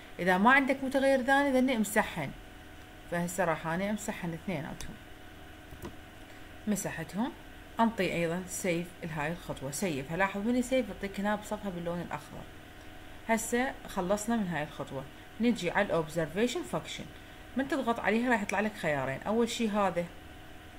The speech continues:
observation text. ال number of observed variable هو واحد.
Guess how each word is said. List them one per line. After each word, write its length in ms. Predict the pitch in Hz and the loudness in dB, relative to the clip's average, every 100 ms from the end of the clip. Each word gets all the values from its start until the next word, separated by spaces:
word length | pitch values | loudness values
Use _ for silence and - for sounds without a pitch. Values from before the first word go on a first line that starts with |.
| - | -2
observation 840 | 180 170 185 160 190 190 214 - | -2 2 0 0 -2 0 -2 0
text. 280 | 160 147 - - - - - 175 | -2 -2 -10 -14 -16 -16 -6 2
ال 140 | 196 | 6
number 280 | 226 214 202 | 6 6 4
of 300 | - 185 - | 4 2 2
observed 680 | 180 170 196 170 208 214 180 | 0 2 0 2 2 2 4
variable 520 | 196 190 185 247 277 | 4 4 2 2 2
هو 260 | 185 139 123 | 2 2 2
واحد. 260 | 143 - | -2 -6